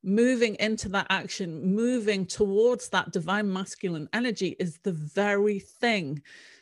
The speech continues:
that allows you the clarity to know exactly where to move. But if you never move, you will never know. <laughs> So if you are waiting on that sign from the universe, if you are there going like,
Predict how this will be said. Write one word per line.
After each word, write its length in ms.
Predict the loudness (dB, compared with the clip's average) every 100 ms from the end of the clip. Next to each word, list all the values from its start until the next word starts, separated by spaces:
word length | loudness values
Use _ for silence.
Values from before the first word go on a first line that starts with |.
| 0
that 100 | 2
allows 420 | 4 4 2 2
you 140 | 0 -2
the 80 | -4
clarity 840 | -6 -2 0 0 0 -4 -4 -6
to 160 | -6 -2
know 280 | -2 -2 -2
exactly 600 | -4 -4 -8 -8 -6 -2
where 200 | -2 -4
to 180 | -4 -4
move. 480 | -4 -6 -10 -16 _ -20 -20 -18 2
But 120 | 4
if 180 | 4 2
you 140 | 0
never 320 | 2 2 2 2
move, 800 | 4 2 2 -2 -6 -10 -16 -20 -6
you 120 | -4
will 140 | -2 -2
never 300 | -2 -2 -2
know. 320 | -4 -6 -10 _ -10 -10 -8 0
<laughs> 360 | 0 0 -2 -4 _ -14 -12 -12 -14 -16 -14
So 300 | 4 6 8
if 200 | 6 4
you 300 | 0 0 2
are 180 | 4
waiting 720 | 6 6 4 4 -2 0 0 -4 -12 _ -6
on 180 | -2 0
that 180 | -2 -4
sign 340 | -4 -2 -2
from 180 | -2 -4
the 100 | -2
universe, 640 | -2 -2 -2 2 2 0 -2
if 180 | -4 0
you 220 | 4 6
are 120 | 6
there 260 | 6 4 4
going 260 | 2 -2
like, 220 | -2 -4